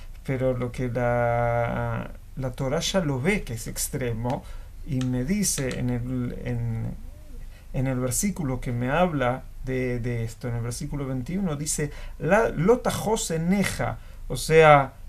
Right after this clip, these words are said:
Speaker 2: "no tengas
Speaker 1: Lástima,
Speaker 2: piedad con
Speaker 1: piedad.
Speaker 2: tu ojo", o sea, la Torá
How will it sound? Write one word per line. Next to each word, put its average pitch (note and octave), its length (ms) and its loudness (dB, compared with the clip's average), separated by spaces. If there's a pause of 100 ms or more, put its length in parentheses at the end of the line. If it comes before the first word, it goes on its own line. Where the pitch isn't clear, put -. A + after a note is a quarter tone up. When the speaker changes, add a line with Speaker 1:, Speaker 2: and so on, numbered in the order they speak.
(140)
Speaker 2:
"no G#3 320 4
tengas B3+ 800 8 (300)
Speaker 1:
Lástima, D3+ 220 2
Speaker 2:
piedad A3+ 300 8
con G#3+ 160 2
Speaker 1:
piedad. A#2+ 260 2
Speaker 2:
tu G3 140 8
ojo", F3+ 520 10
o C3+ 100 -2
sea, C3+ 420 2 (320)
la C#3 180 0
Torá A3 760 6